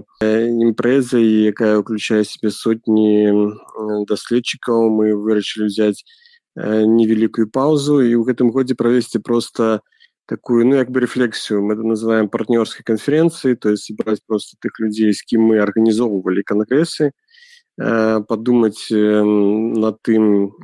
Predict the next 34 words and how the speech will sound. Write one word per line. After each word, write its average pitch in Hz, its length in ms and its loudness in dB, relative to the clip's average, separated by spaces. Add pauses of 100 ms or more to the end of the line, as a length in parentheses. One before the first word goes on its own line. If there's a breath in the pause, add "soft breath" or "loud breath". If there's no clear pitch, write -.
(260)
што 113 360 -2
было 104 260 0
добра 151 340 -2
зроблена 123 600 0 (540 loud breath)
за 110 160 -2
апошнія, 113 760 0 (120)
ну, 131 140 0
уже 113 140 2
больш 107 300 -2
чым 104 500 0
дзесяць 104 380 -2
год 113 340 -2 (140)
арганізацыі 107 960 0
гэтых, 120 400 -6 (760 soft breath)
э, 120 300 0
падзей, 120 720 2
э, 113 580 -2
што 139 400 0
можна, 110 800 2 (480)
э, 110 140 -4
палепшыць, 123 1040 -2
э, 113 380 2
у 110 160 2
які 110 420 0
бок 110 440 0
развівацца. 113 720 0
То 107 160 0
есть, - 160 -2
ну, 156 80 0
фактычна 123 500 -2
ўзяць 117 320 0
гэты 113 240 -2
год 123 280 -2
на, 110 260 0